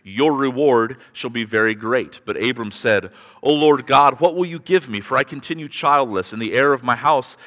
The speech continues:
is Eleazar of Damascus.' And Abram said, 'Behold, you have given me no offspring, and a member of my household will be my heir.' And behold, the word of the Lord came to him, 'This man shall not be your heir.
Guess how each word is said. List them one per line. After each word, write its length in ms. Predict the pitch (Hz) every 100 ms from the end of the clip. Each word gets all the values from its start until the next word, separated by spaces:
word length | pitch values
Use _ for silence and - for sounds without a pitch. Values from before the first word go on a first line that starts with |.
| -
is 160 | - 120
Eleazar 640 | 139 143 139 156 151 135 120
of 140 | 120
Damascus.' 720 | 117 120 143 - - 87 - _ - -
And 100 | 120
Abram 240 | 123 127
said, 320 | 123 131 120 107 _
'Behold, 400 | 120 123 165 135
you 100 | 135
have 120 | 131
given 240 | 151 156 147
me 120 | 131
no 200 | 131 160
offspring, 680 | - 117 - - - 80 87 _ -
and 100 | 113
a 40 | 117
member 340 | 127 143 139
of 160 | 120 127
my 120 | 123
household 580 | - 143 147 - 113 110
will 100 | 107
be 340 | 107 107 110
my 280 | 85 101 98
heir.' 360 | 120 123 85 - - _
And 100 | -
behold, 320 | 127 131 156 135
the 60 |
word 160 | 131 143
of 80 | 127
the 60 |
Lord 280 | 123 127 127
came 240 | 127 147 143
to 120 | 110
him, 220 | 98 87 - _
'This 240 | 120 160 131
man 380 | 127 113 110 -
shall 260 | - - 85
not 380 | 87 143 156
be 80 | 117
your 220 | 92 87
heir. 260 | 85 85 87